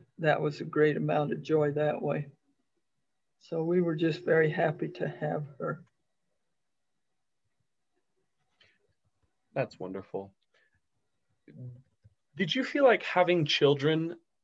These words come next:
Speaker 2: like, changed you fundamentally, or did you feel like you're, you were the same person, but now with a baby?
Speaker 1: Yeah, more like that. I,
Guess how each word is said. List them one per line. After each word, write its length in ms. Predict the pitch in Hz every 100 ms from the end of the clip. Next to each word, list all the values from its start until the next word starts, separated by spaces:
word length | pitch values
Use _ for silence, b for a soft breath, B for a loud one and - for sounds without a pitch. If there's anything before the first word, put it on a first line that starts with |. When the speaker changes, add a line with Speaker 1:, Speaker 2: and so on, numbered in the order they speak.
| _ _ _ _ _ _ _ _ _ -
Speaker 2:
like, 240 | 127 117 - -
changed 640 | - 143 139 156 143 151
you 140 | 156
fundamentally, 1040 | 143 143 143 123 110 120 - 151 160 185 160 -
or 140 | 135
did 180 | 131 135
you 120 | 147
feel 200 | 143 160
like 340 | 151 123 107 - _ _ 139
you're, 480 | 127 135 131 120 -
you 280 | 127 131 123
were 220 | 127 127
the 140 | 120
same 380 | 110 - 127 117
person, 600 | - 117 107 113 98 92 - _ _
but 120 | 113
now 220 | 113 113
with 160 | 107 101
a 60 | 101
baby? 480 | 95 87 76 73 _ _ _ _ _ _ _ _ _ _ _ _ _ _ _ _ _ _ _ _
Speaker 1:
Yeah, 260 | - 185 185
more 300 | 180 180 175
like 340 | 170 160 156
that. 340 | 160 160 156 151 165
I, 260 | 170 160